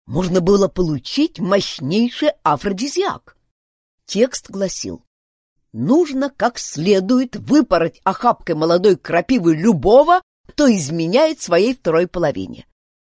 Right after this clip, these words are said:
и продолжать пороть, пока возбуждение и любовь к законному супругу, супруге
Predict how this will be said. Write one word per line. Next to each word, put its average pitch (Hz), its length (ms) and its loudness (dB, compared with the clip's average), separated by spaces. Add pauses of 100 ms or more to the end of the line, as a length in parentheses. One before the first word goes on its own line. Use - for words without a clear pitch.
и 277 120 4
продолжать 269 800 2
пороть, 247 580 2
пока 233 300 2
возбуждение 226 1080 0
и 220 220 -4
любовь 226 460 4
к 143 60 -8
законному 214 760 2
супругу, 214 840 0
супруге 330 800 -2